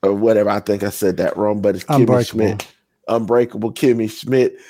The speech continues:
Speaker 1: She was kinda like a hippie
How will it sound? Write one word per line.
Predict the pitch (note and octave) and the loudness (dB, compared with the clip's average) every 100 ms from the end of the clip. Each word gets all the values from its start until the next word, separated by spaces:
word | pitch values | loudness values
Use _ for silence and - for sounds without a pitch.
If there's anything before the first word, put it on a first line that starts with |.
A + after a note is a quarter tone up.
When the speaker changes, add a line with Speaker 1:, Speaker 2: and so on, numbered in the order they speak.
| - _ | -20 _
Speaker 1:
She | - E4 | 2 4
was | F#4+ D#4+ | 4 2
kinda | D#4+ - C#3+ | 0 0 0
like | C3+ C#3 C3+ - | 0 0 0 0
a | C#3 | -2
hippie | - D3 D3+ C#3+ C3+ - - - - | 2 2 2 0 0 -2 -10 -18 -20